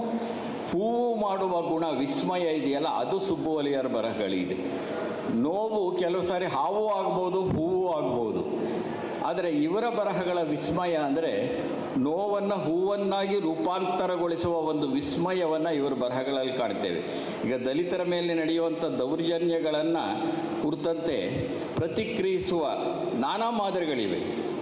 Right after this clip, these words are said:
ಆಕ್ರೋಶಿತರಾಗಿ ಪ್ರತಿಕ್ರಿಯಿಸ್ಬೋದು, ಅದಕ್ಕೂ ಸಮರ್ಥನೆ ಇದೆ.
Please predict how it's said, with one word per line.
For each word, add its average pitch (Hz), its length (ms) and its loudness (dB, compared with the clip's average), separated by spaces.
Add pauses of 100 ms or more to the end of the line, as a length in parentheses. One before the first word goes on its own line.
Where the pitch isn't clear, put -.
(280)
ಆಕ್ರೋಶಿತರಾಗಿ 170 960 0
ಪ್ರತಿಕ್ರಿಯಿಸ್ಬೋದು, 131 920 -2
ಅದಕ್ಕೂ 165 340 0
ಸಮರ್ಥನೆ 175 600 0
ಇದೆ. - 200 0